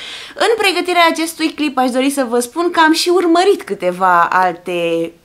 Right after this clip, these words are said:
păreri despre unele dintre cărțile mele preferate. Am căutat pur și simplu pe Google "Why I didn't like X carte". Și am urmărit câteva clipuri, mi-am dat de câteva ori ochii peste cap.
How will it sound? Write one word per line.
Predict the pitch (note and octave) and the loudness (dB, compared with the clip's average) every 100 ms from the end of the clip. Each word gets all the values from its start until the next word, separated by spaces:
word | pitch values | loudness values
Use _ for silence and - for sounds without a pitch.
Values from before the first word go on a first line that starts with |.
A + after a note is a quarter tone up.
| _ - | _ 0
păreri | C4+ C4+ B3+ G3 A#3 G3+ | 2 4 4 2 -2 -4
despre | G3+ G3 - G3+ F#3+ F#3 F3+ F3+ - | -4 -4 -4 -4 -2 -2 -2 -4 -4
unele | A3 A#3 G#3+ | -2 0 0
dintre | G3+ F#3+ | -2 -8
cărțile | F#3 G#3 A3+ F3+ | -8 -8 -6 -6
mele | F#3 F#3+ | -4 -6
preferate. | F3 G3 F#3 E3+ D3 D3 G#3+ C#4 - - - F4+ | -6 -6 -4 -2 -2 -2 -6 -6 -16 -16 -2 0
Am | F4 | 0
căutat | E4+ D#4 D4+ | -2 -2 -2
pur | D4 | -4
și | B3+ | -8
simplu | B3 C4 A#3+ | -8 -6 -8
pe | A#3 F#3 | -6 -6
Google | A#3+ C4+ B3+ B3+ B3+ B3+ - - | -4 -2 2 4 2 -2 -14 -4
"Why | B3+ D4+ C#4 B3+ | 0 2 2 0
I | |
didn't | B3+ - G#3+ G3+ A3+ | 0 -2 -4 0 2
like | A#3+ A#3 - - _ - C4 | 2 0 -10 -12 _ -2 -2
X | - - - - _ - | -2 -8 -8 -18 _ -2
carte". | G#3 - - - - _ _ _ _ _ - - | 0 0 -4 -10 -12 _ _ _ _ _ -20 -12
Și | - D4 | -2 0
am | C#4 | 2
urmărit | B3 A3 G#3+ A3 | 0 0 0 -2
câteva | G#3 F3+ | -4 -2
clipuri, | F3 F#3 B3+ B3+ - - - | -2 -4 -8 -10 -16 -16 -10
mi-am | F#4 G#4 D#4 | 0 2 4
dat | D4 | 2
de | A#3+ | 0
câteva | A#3+ A3+ G#3+ G#3 G3+ | -2 -2 2 2 4
ori | G3 - | 2 0
ochii | G#3 G#3 | -4 -6
peste | - F#3+ - A3+ | -10 -8 -4 -2
cap. | A#3+ B3+ | 2 2